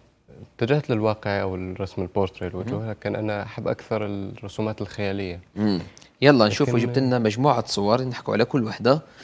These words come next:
Speaker 2: على كل صورة راح تشوفوها مشاهدينا الكرام في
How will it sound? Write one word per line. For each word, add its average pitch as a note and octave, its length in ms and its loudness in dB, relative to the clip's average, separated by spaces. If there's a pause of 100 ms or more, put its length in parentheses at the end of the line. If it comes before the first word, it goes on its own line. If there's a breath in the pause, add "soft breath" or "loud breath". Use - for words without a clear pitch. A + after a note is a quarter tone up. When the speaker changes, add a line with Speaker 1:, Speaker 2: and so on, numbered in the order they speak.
(180 loud breath)
Speaker 2:
على C#3 120 10
كل G3 160 6
صورة G3 280 2
راح A#2 100 -10
تشوفوها A#2+ 320 -6
مشاهدينا A2 460 -4
الكرام G#2+ 440 -6 (360)
في A2 240 -4